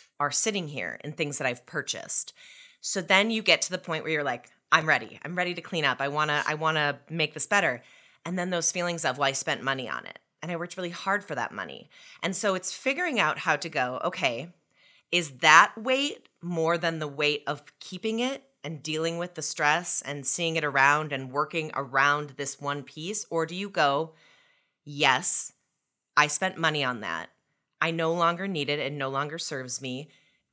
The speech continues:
It's actually bringing more stress into my life." And you, you let it go, and then you work on not letting it happen again. But I think for a lot of people, it's that, "Oh man, I worked so hard to be able to get this.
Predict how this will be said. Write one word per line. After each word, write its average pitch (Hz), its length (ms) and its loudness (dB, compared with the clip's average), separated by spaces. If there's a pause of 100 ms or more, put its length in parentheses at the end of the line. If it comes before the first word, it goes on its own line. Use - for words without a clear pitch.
(140)
It's 147 240 -8
actually 160 380 8
bringing 151 320 -2
more 135 160 -4
stress 190 340 0
into 156 180 -6
my 135 120 -2
life." 117 480 -10 (100)
And 151 160 -8
you, 147 140 -8
you 139 260 -12
let 160 220 0
it - 160 -6
go, 190 320 4
and 151 120 -2
then 143 120 -4
you 139 100 -8
work 160 320 0
on 151 160 2
not 139 240 4
letting 135 220 -2
it - 100 -8
happen 196 380 0
again. 131 240 -2
But 131 140 2
I 139 60 2
think 247 280 -6
for 170 80 0
a 131 80 2
lot 127 340 2
of - 140 -14
people, 143 400 -6
it's 127 220 -6
that, 135 420 2 (800)
"Oh 180 100 0
man, 170 360 2 (240)
I 170 240 8
worked 165 520 -4
so 190 540 0
hard 147 680 0
to 160 100 -8
be 147 120 -2
able 139 180 -4
to 139 140 -12 (260)
get 226 340 0
this. 117 580 -4